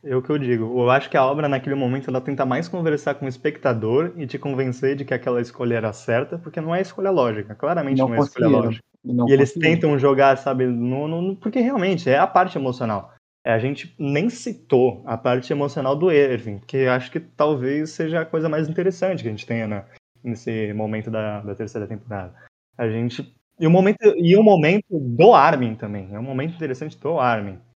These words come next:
Speaker 1: Ele sendo cremado é um momento interessante de personagem do Armin. Eu só reclamo da estruturação que teve ali.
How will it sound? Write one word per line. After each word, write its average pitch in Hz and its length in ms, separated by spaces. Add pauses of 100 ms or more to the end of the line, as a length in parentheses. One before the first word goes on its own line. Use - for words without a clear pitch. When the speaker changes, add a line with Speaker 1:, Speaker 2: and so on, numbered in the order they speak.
Speaker 1:
Ele 127 160
sendo 123 300
cremado 123 560
é 127 40
um 139 40
momento 165 300
interessante 143 480
de 139 160
personagem 131 600
do 120 220
Armin. 95 400 (400)
Eu 117 140
só 127 240
reclamo 156 500
da 156 80
estruturação 165 500
que 165 120
teve 196 420
ali. 151 380